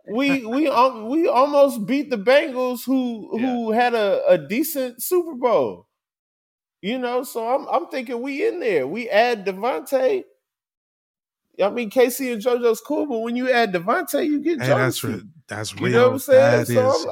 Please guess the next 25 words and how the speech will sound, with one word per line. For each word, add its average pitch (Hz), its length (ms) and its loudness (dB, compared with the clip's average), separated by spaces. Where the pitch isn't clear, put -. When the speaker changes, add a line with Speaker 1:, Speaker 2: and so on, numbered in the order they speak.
Speaker 1:
I'm, 127 140 4
Speaker 3:
yes. - 280 -10
Speaker 1:
I'm, 294 380 -4
I'm 359 220 0
hyped. 269 400 0
I'm 277 180 0
hyped. 240 360 0
Plus, 254 380 2
they 208 260 2
are 220 160 2
cool 247 260 -4
with 247 120 -6
each 240 220 -8
other. 240 460 -4
You 240 160 -6
know, 208 300 -4
like, 180 320 2
I 135 140 2
didn't 226 160 0
know 160 140 2
anyone 180 380 -2
liked 110 320 -6
Derek 113 300 -6
Carr, 95 480 -6
period. 143 480 -4